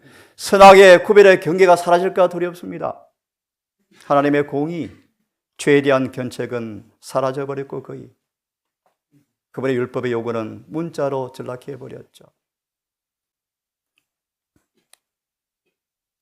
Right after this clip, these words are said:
역사는 항상 반복되는 경향이 있습니다. 과거의 경험들은 반드시 피해야 합니다.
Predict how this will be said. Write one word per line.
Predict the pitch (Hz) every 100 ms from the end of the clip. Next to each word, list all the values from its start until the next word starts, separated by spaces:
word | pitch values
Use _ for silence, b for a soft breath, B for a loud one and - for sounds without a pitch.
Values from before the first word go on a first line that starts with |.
| _ _ -
역사는 | 120 - 123 113
항상 | 117 117 110 107
반복되는 | 113 123 135 135 147 135
경향이 | 131 120 123 123
있습니다. | 110 - 117 104 113 123 _ _ _ _ _ b b b b
과거의 | - 170 190 208
경험들은 | 202 180 170 170 165 156
반드시 | 151 180 185 196
피해야 | 190 180 160 135
합니다. | 127 117 101 -